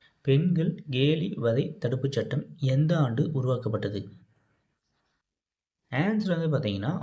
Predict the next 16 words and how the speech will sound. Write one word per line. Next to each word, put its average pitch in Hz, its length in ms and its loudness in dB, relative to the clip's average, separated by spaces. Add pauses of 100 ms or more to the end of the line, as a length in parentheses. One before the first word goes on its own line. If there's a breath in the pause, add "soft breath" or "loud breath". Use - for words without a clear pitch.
(160)
ஆயிரத்தி 170 420 0
தொள்ளாயிரத்தி 113 420 0 (120)
தொண்ணூத்தெட்டு. 123 560 0 (160)
ஆனா 143 120 4 (200)
ஆப்ஷன்ல 147 320 0
வந்து 143 120 2
அந்த 117 140 2
ஆப்ஷன் 113 320 -2
இல்ல. 113 200 -2 (840 loud breath)
ஆப்ஷன் 151 340 2
டில 147 240 4
வந்து 123 160 0 (140)
சேஞ்ச் 131 260 4
பண்ணிக்கோங்க. 107 420 -2 (280)
ஆயிரத்தி 156 340 0
தொள்ளாயிரத்தி 113 400 0